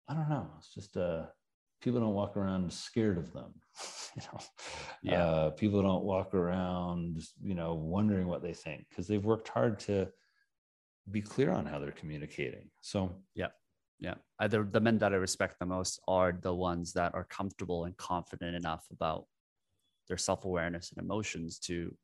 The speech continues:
Speaker 2: to talk about it and, you know, to, to express that, not to play and have this wall that, you know, society has been told. So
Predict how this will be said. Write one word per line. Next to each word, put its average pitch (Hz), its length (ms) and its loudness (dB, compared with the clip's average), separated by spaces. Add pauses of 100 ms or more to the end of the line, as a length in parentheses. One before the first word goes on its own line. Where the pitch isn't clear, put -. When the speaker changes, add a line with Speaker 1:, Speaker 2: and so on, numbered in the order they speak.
Speaker 2:
to - 80 -18
talk - 300 -4
about 90 280 0
it 87 160 -4
and, 85 180 -8 (640)
you 92 100 0
know, 80 160 -4 (140)
to, 98 120 -8
to 95 140 -8
express - 520 0
that, 78 360 0
not 87 340 -2
to - 220 -6
play 87 600 -2
and 90 160 -14
have 90 160 -4
this - 280 -6
wall 87 560 2
that, 87 220 0 (1000)
you 92 80 -2
know, 87 160 0
society 87 400 2
has 85 80 -2
been 87 140 -4
told. 90 320 -2
So 85 300 -2